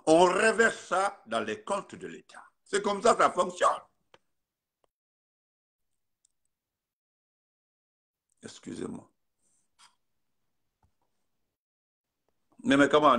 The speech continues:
Niki, comment vas-tu, ma jolie ? Tante, c'est comme ça, ça fonctionne. Alors,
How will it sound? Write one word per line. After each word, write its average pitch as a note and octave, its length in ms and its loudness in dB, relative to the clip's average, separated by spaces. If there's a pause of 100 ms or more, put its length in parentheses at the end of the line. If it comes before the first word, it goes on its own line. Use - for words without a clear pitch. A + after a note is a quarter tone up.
(280)
Niki, C3+ 280 0
comment C#3+ 180 2
vas-tu, A#2 280 2
ma G2 180 -2
jolie ? F2+ 360 -6 (560)
Tante, A#2+ 320 0 (680)
c'est C4 180 2
comme B3 200 2
ça, C#4 140 4
ça G#3 160 2
fonctionne. B3+ 400 -2 (2500)
Alors, C4+ 720 2